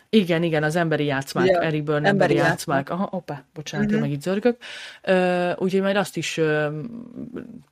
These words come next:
Speaker 1: csatolok hozzá egy linket, vagy bármit, hogy egy, ö, hogy aki akarja, az esetleg, ö, el tudja olvasni.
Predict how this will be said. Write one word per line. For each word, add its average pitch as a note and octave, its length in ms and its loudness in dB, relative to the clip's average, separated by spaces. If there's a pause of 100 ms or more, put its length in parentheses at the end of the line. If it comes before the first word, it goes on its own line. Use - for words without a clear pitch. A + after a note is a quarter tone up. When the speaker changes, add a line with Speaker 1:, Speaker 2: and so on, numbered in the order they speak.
(320)
Speaker 1:
csatolok C#3+ 480 -2
hozzá D3 240 0
egy C#3 120 0
linket, F3+ 440 0
vagy D3 320 -4
bármit, D3+ 440 0
hogy D3 160 2
egy, C#3 240 0
ö, C#3+ 300 0 (360)
hogy D3 160 -2
aki D3 180 -4
akarja, C#3+ 340 -2
az C#3+ 80 -4
esetleg, C#3 420 -6
ö, D3 40 -2
el C3+ 240 -2
tudja C#3 260 -2
olvasni. G#3 440 2